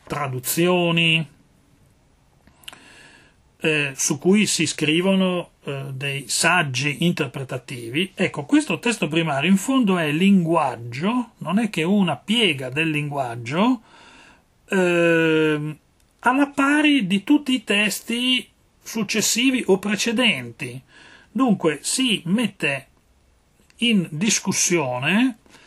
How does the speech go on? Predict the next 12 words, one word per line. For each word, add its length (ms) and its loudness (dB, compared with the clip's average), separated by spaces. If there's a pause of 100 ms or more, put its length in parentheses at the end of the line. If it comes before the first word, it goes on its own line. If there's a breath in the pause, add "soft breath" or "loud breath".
(520 loud breath)
proprio 300 2
il 80 6
punto 440 2
su 160 0
cui 120 0
invece 300 0
Steiner 480 0
vuole 600 -2
costruire, 1040 0 (280)
eh, 1040 -10 (200)
la 180 -6
sua 600 2